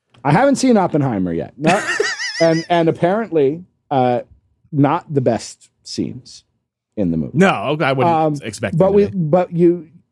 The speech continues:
Speaker 1: we left the Barbie movie way more, you know, we had probably a forty-five minute conversation all the way through Trader Joe's and on the way home,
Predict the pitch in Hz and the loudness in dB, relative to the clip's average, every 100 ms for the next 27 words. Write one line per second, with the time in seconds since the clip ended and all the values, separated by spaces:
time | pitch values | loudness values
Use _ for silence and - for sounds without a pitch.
0 | _ - 160 180 214 190 175 - - - | _ -4 2 4 4 4 0 -4 -20 -20
1 | _ _ _ 139 143 139 139 131 120 113 | _ _ _ -2 0 2 2 2 2 2
2 | 107 101 104 101 _ - 123 120 131 139 | 2 0 0 -2 _ -12 -2 2 2 2
3 | 131 117 107 104 98 92 - _ _ _ | 0 0 0 0 -2 -4 -8 _ _ _
4 | _ _ _ _ _ 110 98 90 113 139 | _ _ _ _ _ -2 -2 -2 -2 -2
5 | 117 135 117 98 - 147 131 - 117 110 | -2 -2 0 -2 0 0 0 -2 -4 -2
6 | 104 - 101 107 98 107 104 107 117 117 | -4 -6 -8 -8 -6 -6 -6 -2 -2 0
7 | 117 113 - 117 107 - 113 104 107 92 | 0 -2 -2 -4 -4 -6 -6 -4 -4 -4
8 | 110 104 98 98 - - 98 101 98 101 | -2 0 -2 -4 -8 -10 -10 -8 -8 -6
9 | 95 92 107 90 78 | -6 -6 -6 -6 -8